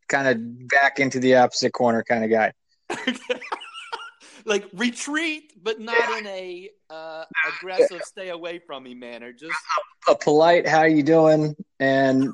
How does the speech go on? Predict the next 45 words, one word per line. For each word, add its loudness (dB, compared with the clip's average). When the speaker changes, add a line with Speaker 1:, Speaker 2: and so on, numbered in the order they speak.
Speaker 1:
let's -2
Speaker 2:
<laughs> -20
Speaker 1:
make 2
sure -4
we 4
all 4
have 2
our 4
own 4
space 2
for -4
this -2
elevator 2
ride -4
kind -2
of -6
thing. -10
Speaker 2:
Fantastic. -6
Chris, -2
I -4
like -8
to -12
have -14
folks -16
on -14
to -20
talk -10
about -12
W -16
V -20
U -16
basketball -12
that -12
are -12
informed -14
and -16
know -12
what -10
they're -10
talking -10
about, -12
'cause -18
I -10
do -18
not. -12